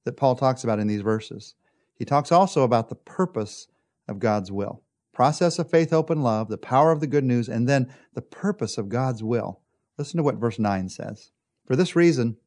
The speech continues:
since the day we heard about you, we have not stopped praying for you and asking God to fill you with the knowledge of His will through all spiritual wisdom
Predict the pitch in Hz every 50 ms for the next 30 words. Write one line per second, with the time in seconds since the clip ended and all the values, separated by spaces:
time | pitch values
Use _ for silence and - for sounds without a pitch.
0 | _ _ _ _ _ _ _ - 139 120 - 135 110 143 151 165 151 143 127 101
1 | 156 165 156 135 104 107 104 101 101 - - 117 107 - - _ _ _ _ _
2 | _ _ _ _ _ _ 135 135 120 123 143 139 - - - - 160 160 156 -
3 | - - - 170 175 170 170 156 - - 113 104 101 98 98 110 120 127 135 131
4 | - 131 117 110 127 127 120 110 101 - - - - _ - 208 214 196 160 110
5 | 87 101 127 127 - _ _ _ _ _ _ 123 110 - 120 123 131 139 143 135
6 | 113 110 101 92 151 165 147 139 131 131 120 107 104 - - 117 110 113 120 131
7 | 143 143 147 143 - - - 131 127 127 120 - 135 123 110 107 98 87 - -
8 | - 95